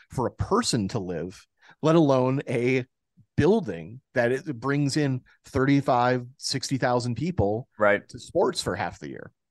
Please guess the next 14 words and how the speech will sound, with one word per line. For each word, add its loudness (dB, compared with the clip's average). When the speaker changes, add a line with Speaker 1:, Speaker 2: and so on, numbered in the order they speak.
Speaker 2:
I 6
think 2
that's 4
a 2
good 2
question 4
to 2
ask, 4
especially -2
the -8
people, -2
like, 2
in -4
charge. 4